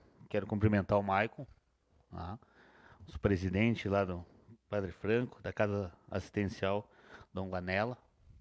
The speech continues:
Excelente trabalho, tá de parabéns. Bom. Nosso amigo Paulão, né, que presta serviço à cidade também, cuidando dos animais. Ah,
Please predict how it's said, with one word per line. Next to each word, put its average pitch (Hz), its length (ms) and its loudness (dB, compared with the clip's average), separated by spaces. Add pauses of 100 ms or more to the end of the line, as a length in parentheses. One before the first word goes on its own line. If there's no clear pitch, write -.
(220)
Excelente 98 400 -4
trabalho, 95 400 2 (140)
tá - 80 -8
de - 100 -10
parabéns. 92 640 -2 (440)
Bom. 101 260 -6 (1300)
Nosso 104 240 0
amigo 104 500 0
Paulão, 107 500 4 (520)
né, 92 260 -6
que - 80 -20
presta 101 380 0
serviço 98 520 -2 (120)
à - 40 -20
cidade 101 460 2
também, 104 260 -4
cuidando 101 360 -2
dos 98 120 -8
animais. 98 640 -4 (960)
Ah, 107 340 0